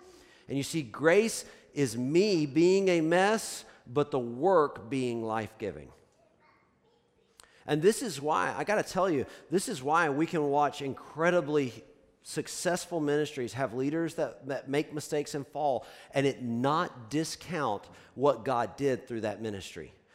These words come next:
because the work is covered by grace. It is grace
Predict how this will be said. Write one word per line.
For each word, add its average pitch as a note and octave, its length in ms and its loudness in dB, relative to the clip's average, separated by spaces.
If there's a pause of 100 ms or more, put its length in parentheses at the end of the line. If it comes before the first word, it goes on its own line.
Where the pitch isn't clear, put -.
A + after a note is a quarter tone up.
(140)
because C3+ 320 -6
the C3 100 -4
work A2+ 680 -2 (480)
is A#2 120 -10
covered G#2+ 400 -4
by G2+ 140 -2
grace. F2+ 540 -10 (920)
It F3 160 0
is G#2+ 180 -2
grace D3 680 0